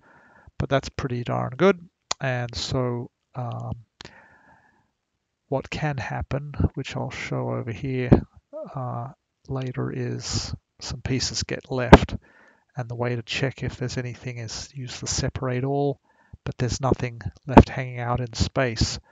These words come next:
so we're good to use the fill holes tool. It finds all the holes and you just say, "Fill that one." And you can see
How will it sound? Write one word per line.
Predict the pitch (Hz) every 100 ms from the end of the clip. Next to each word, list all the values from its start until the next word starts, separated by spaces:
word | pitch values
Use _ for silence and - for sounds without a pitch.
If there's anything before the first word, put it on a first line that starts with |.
| - - _
so | - 135 117
we're |
good | 117 139 123
to | - 127
use | 123 -
the | 110
fill | - 175 143
holes | 117 120 117 120 -
tool. | - 131 131 127 _ _ _ _ -
It | 120
finds | 131 127 123
all | 139 135
the | 127
holes | - 127 123 120 -
and |
you | 120
just | 117 -
say, | 127 120 113 -
"Fill | 160 139
that | 120 -
one." | 123 113 117 - - _ _ _ _ -
And | 131 120
you | 120
can | 127 135
see | - - 156 147 151